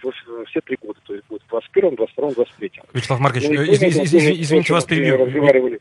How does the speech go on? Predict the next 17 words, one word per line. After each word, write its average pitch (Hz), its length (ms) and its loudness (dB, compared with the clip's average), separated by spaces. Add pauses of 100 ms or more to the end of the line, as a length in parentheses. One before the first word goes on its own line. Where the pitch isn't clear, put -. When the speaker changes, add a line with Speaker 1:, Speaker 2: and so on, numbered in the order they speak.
Speaker 2:
Вячеслав 131 300 -2
Маркович, 123 280 -4
Speaker 1:
Алло. 135 200 4
Speaker 2:
про-, - 180 -8
про-, 135 60 -4
прошу 151 240 -4
прощения, 143 320 0
что 123 140 -4
вас 120 120 -2
перебиваю. 123 420 -2 (280)
Не 131 80 -4
так 127 160 0
много 131 180 -2
времени 123 240 -2
остается 110 340 -6
у 117 40 -4
нас. 107 200 -6